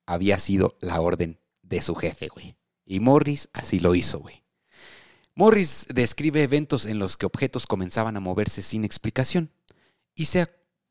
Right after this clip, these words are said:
acuerdan que les dije que, este, que en este momento, pues, ya era más intenso el pedo.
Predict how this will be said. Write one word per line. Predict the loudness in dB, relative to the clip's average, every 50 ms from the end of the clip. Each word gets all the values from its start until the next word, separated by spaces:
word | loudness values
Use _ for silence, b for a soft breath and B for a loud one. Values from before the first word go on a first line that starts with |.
| _ -2
acuerdan | -2 0 4 4 2 4 2 -2
que | -2 -2
les | -4 -2
dije | -4 -4 -6 -6 -6
que, | -4 -6
este, | -6 -6 -6 -4 -4 -4 -4 -4 _
que | -4 -4 -2
en | -2
este | -2 -2 -2 -2
momento, | -2 0 -2 -2 -2 -2 -4 -4
pues, | 0 2
ya | 2 2
era | 2 0
más | 0 -2 -2 -2
intenso | -4 0 0 0 0 2 2 0
el | 2
pedo. | 4 2 2 2 2